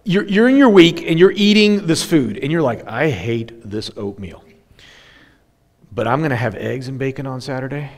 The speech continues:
And every day, "I hate this oatmeal. But Saturday, eggs and bacon." And eggs and bacon gets vaulted to this unbelievable ideal in your brain 'cause you're constantly thinking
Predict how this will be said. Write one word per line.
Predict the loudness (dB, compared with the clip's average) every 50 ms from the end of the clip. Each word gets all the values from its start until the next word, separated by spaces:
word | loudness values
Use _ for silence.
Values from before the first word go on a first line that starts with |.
| -20 _ _ -6
And | -2 0
every | 2 4 6 8
day, | 8 8 6 4 0 -6
"I | -6 -4 -4 -4
hate | -2 -2 -2 -2 -2 -4 -6
this | -8 -6 -4 -2
oatmeal. | -2 -2 -4 -6 -10 -12 -14 -16 -20 -20 _ _ _ _ _ _ _ _ _ _ -20
But | -20 -18 -12
Saturday, | -10 -8 -8 -6 -6 -4 -4 -4 -4 -4 -4 -4 -4
eggs | -4 -4 -4 -4 -6 -6 -8
and | -8 -6
bacon." | -4 -4 -4 -4 -6 -8 -10 -12 -8 -4
And | -4 -2 0
eggs | 0 2 2 2 2 0
and | 0 2
bacon | 2 2 2 0 0 -4 -6 -4
gets | -4 -6 -8 -8 -10
vaulted | -12 -8 -6 -4 -4 -4 -4 -6 -8 -12 -14 -14 -16 -20 -20 _ _ _ _ _ _ _
to | -8 -6 -4 -4
this | -4 -6 -8 -10 -12 -6
unbelievable | -4 -2 0 0 0 2 4 4 4 4 2 -2 -2 -2 -2 -2 -2 -4 -2 -4 -2 -2 -2 -2 -2 -2
ideal | -2 -2 -2 -4 -6 -8 -6 -4 -2 0 0 -2 -2 -4 -8 -14 -18 -20 -20 _ _ _ _ _ -6
in | -6 -4
your | -2 -2 -4
brain | -4 -4 -4 -4 -4 -4
'cause | -6 -10 -12
you're | -12 -12 -14 -14
constantly | -16 -16 -12 -6 -2 -2 -2 -2 -4 -6 -10 -12 -10 -10 -10
thinking | -10 -6 -6 -6 -6 -8 -12 -16 -16 -18